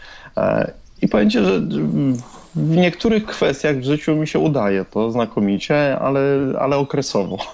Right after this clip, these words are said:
<laughs> I ciężko jest się uwolnić, tak wiesz, żeby nie mieć w ogóle oczekiwań. One jest jednak, jednak to jest taka, taki, taki schemat, w jakim chyba siedzimy po prostu, że zawsze jednak czegoś oczekujemy, a, a jeżeli właśnie przestaniemy oczekiwać,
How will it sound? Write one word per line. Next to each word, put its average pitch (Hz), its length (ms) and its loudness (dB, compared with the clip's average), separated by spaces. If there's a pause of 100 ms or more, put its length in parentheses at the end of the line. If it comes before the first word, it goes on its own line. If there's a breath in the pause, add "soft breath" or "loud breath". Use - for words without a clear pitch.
<laughs> - 160 -6 (560 loud breath)
I 226 460 2
ciężko 320 340 2
jest 117 120 0
się 123 100 -2
uwolnić, 110 460 2
tak 104 200 -2
wiesz, 98 220 0
żeby 92 260 -2
nie 110 160 2
mieć 95 240 0
w - 80 -20
ogóle 92 240 0
oczekiwań. - 600 -4
One 147 220 4
jest 170 140 -2
jednak, 180 300 2 (840 loud breath)
jednak 202 360 2
to 214 60 0
jest 202 100 -2
taka, 202 280 -2 (280)
taki, - 240 -4 (100)
taki 190 280 0
schemat, - 480 0
w 107 40 -2
jakim 101 280 -2
chyba 90 180 -4
siedzimy 95 420 0
po 104 120 -6
prostu, - 280 -2
że 104 80 4
zawsze 139 300 0
jednak 104 240 0
czegoś 104 300 -4
oczekujemy, 117 520 0
a, 110 220 -2 (600 loud breath)
a 104 60 4 (680)
jeżeli 131 180 4
właśnie 123 240 0
przestaniemy 135 580 2
oczekiwać, 85 720 -4